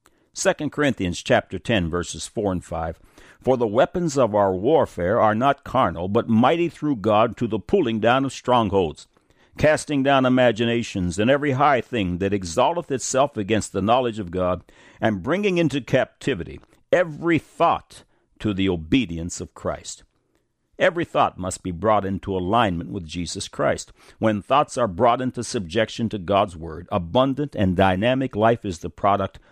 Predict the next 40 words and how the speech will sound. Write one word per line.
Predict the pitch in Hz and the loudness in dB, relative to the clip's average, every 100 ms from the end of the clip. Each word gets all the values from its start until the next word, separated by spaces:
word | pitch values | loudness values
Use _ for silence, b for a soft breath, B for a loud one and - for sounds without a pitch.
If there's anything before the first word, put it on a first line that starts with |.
| b b - | b b -6
even | 202 190 165 | -2 -2 0
to | |
where | 147 143 104 | 2 2 2
God | 113 143 120 | 2 2 0
describes | 107 - - 127 131 123 139 | -6 -10 -2 2 2 2 -4
it | 113 | -2
like | 107 101 | 0 2
unto | 110 92 95 | 0 0 -2
the | 87 | -4
days | 82 113 127 113 | 0 0 0 -2
of | 104 | -4
heaven | 101 110 107 110 | 0 0 0 -6
upon | - 92 98 95 | -6 -2 0 -2
the | - | -2
earth. | 87 80 - _ _ _ b b b b - | -2 -4 -6 _ _ _ b b b b 0
Once | 127 127 123 | 2 2 -2
an | |
individual | 123 120 104 101 110 131 107 | 0 0 0 -2 -2 0 2
enters | 117 113 95 | 0 -2 -4
the | 95 | 0
miracle | 104 120 117 113 98 | 2 2 0 -6 -6
of | |
the | 90 | -4
new | 90 120 | -2 -2
birth, | 101 92 110 - - _ | -2 -2 -4 -10 -20 _
see | - 107 | -10 -8
further | 95 110 107 92 | -4 -2 0 -2
with | 90 | -8
Jesus | 82 110 92 90 | -6 -8 -6 -6
on | 95 90 | -4 -2
this | 90 - | -4 -2
website, | 95 95 - 87 87 - b b b | 0 0 -4 -8 -8 -14 b b b
God | - 151 127 | 2 2 2
gives | 135 127 - | -2 -4 -6
power | - 160 120 101 | 0 4 4 0
to | 101 101 | -6 -10
transform | - 131 135 - - 180 107 110 | -4 0 0 -2 -2 2 2 2
the | 110 | 2
mind's | 104 107 117 | 2 0 -2
thoughts. | - 98 69 - | -2 -2 -2 -4